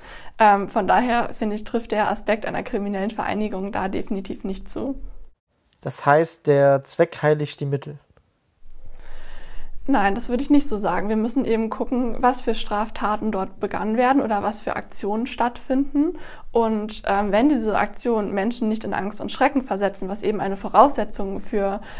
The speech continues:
Speaker 1: ähm, eine kriminelle Vereinigung ist, dann können wir dort nicht von einer kriminellen Vereinigung sprechen.
Speaker 2: Es gibt eine Frage, die stellen wir immer wieder.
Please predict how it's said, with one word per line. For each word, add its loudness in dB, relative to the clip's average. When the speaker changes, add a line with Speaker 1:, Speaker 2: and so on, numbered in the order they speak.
Speaker 1:
ähm, 4
eine 0
kriminelle 0
Vereinigung 4
ist, -6
dann 2
können 2
wir 0
dort 2
nicht -2
von -2
einer -2
kriminellen -2
Vereinigung 0
sprechen. -8
Speaker 2:
Es -8
gibt -2
eine 6
Frage, 6
die -2
stellen 6
wir 0
immer 2
wieder. 4